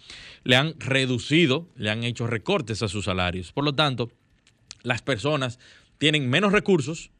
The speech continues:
teniendo que comprar la misma cantidad de comida que siempre han consumido,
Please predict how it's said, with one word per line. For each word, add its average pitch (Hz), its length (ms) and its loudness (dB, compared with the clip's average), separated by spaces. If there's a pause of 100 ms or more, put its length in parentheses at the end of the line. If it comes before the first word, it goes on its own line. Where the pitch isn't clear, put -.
(920)
teniendo 139 360 2
que 151 140 -2
comprar 139 440 2
la 101 200 0
misma 170 300 2
cantidad 135 440 2
de 151 60 -2
comida 135 440 -2 (360)
que - 160 -6
siempre 117 420 0
han 123 160 -2
consumido, 117 640 -2